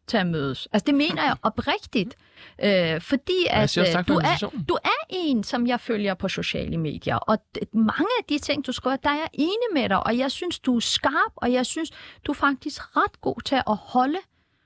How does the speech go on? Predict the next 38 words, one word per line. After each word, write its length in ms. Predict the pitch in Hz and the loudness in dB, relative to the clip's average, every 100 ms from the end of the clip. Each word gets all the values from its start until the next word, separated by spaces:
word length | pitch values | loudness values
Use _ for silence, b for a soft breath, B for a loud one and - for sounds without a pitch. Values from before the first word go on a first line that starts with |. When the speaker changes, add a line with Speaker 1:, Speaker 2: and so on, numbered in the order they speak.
| - | 0
Speaker 1:
tonen 380 | 254 240 247 247 - | 2 4 2 -2 0
og 160 | 226 | 0
ramme 280 | 208 190 214 | 4 4 2
bolden. 560 | 233 190 175 - 160 - b b b | 2 0 0 -2 -6 -8 b b b
Øh, 100 | 208 196 | 2 4
og 60 | 220 | 4
jeg 120 | 233 | 2
siger 220 | - 359 | 0 0
det 80 | 285 | 0
ikke 140 | 349 | -2
for 120 | - 285 | -2 -4
at 60 | |
smire 340 | - 247 262 370 | 2 4 4 2
dig, 100 | 370 | 0
men 140 | 262 262 | 2 2
jeg 80 | |
har 120 | 277 339 | 2 0
ikke 140 | 392 | -2
et 60 | 403 | -2
problem 640 | - 277 - 294 523 427 | -2 0 2 2 2 2
med 140 | 262 220 | 2 2
at 180 | - - | 0 0
anerkende 600 | 240 277 370 - 226 214 196 - | 0 0 -2 -4 -2 -2 -2 -2
det, 120 | 247 | 0
du 80 | 240 | 0
kan. 220 | - 302 | 0 0
Ligesom 320 | 262 269 285 | 0 0 0
jeg 100 | 262 | 0
har 80 | 247 | 0
ikke 140 | 302 277 | -2 -4
et 60 | - | -6
problem 420 | 269 - 285 285 | -6 -2 -2 0
med 140 | 240 | 0
at 120 | 220 208 | 0 2
sige, 200 | 269 277 B B B - | 0 0 B B B -6
Hold 320 | - 320 339 | 2 2 2
da 140 | 262 - - | 0 -2 2
op, 240 | 262 - | 2 2